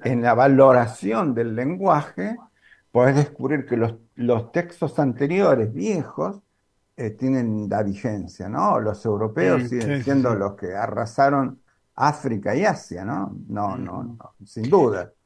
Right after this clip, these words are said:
Speaker 2: Roberto, ¿qué significó Caspar para el teatro del repertorio? Caspar de, de Peter Handke.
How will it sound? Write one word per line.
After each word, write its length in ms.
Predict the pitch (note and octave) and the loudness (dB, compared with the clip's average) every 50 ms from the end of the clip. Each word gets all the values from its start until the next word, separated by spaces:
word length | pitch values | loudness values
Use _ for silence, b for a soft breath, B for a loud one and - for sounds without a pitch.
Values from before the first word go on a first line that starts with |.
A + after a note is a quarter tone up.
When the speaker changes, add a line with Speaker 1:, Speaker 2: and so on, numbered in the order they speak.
| _ _ _ _ _ _ _ _ - | _ _ _ _ _ _ _ _ -10
Speaker 2:
Roberto, 540 | D#3+ D#3+ D#3 E3+ F3+ G3 G3+ G3 - G#3+ | 0 4 6 8 8 8 6 8 4 4
¿qué 220 | F#3 - A3+ A#3 G#3+ | 4 6 4 4 4
significó 800 | - A#3 A3+ G#3 F#3 D#3+ - E3+ - - F3+ F#3 F#3+ F3+ - - | 4 2 0 0 0 0 0 -2 0 4 4 6 6 4 2 2
Caspar 640 | - F#3 F#3 D#3+ D3 - - F3+ F3+ F3 E3+ - | 4 4 4 4 2 2 4 4 4 4 2 0
para 200 | - D3 C#3+ C#3 C3 | 0 -2 -2 0 -2
el 100 | B2+ - | -4 -2
teatro 320 | - D#3 D3 - - D3+ | 0 -2 0 0 -4 -6
del 100 | B2+ C3+ | -4 -4
repertorio? 640 | C3+ B2 - C#3 C3 - - C#3+ C3+ B2+ B2 A#2 A2 | -6 -4 -4 -6 -6 -4 -6 -6 -6 -4 -6 -8 -6
Caspar 480 | _ D3 C#3+ C3+ - - - D3+ C#3 C3 | _ 0 0 0 0 4 4 4 4 4
de, 380 | B2 B2 A#2+ A#2 A2+ A#2 A#2+ | 0 0 -2 -2 -2 -4 -6
de 200 | A#2 A2+ A2+ A#2 | -8 -6 -6 -6
Peter 420 | A2 _ _ D3 C3 - - C3+ A#2 - | -8 _ _ -4 -4 -2 -2 -2 -2 0
Handke. 520 | C3+ B2+ A#2 A#2+ - - - A2 A#2+ A#2 | -2 -2 -4 -4 -8 -10 -10 -8 -10 -10